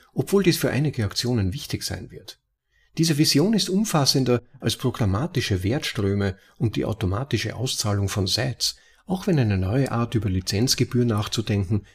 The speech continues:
dringend erforderlich ist. Diese Vision ist größer als passwortlose Authentifizierung,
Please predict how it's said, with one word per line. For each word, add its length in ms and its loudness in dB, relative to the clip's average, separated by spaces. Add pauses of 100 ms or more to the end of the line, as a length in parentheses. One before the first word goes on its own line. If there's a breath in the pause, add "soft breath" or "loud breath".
dringend 360 2
erforderlich 640 -2
ist. 320 -8 (640)
Diese 220 2
Vision 360 4
ist 160 0
größer 520 2 (160)
als 220 -2
passwortlose 800 0
Authentifizierung, 1120 0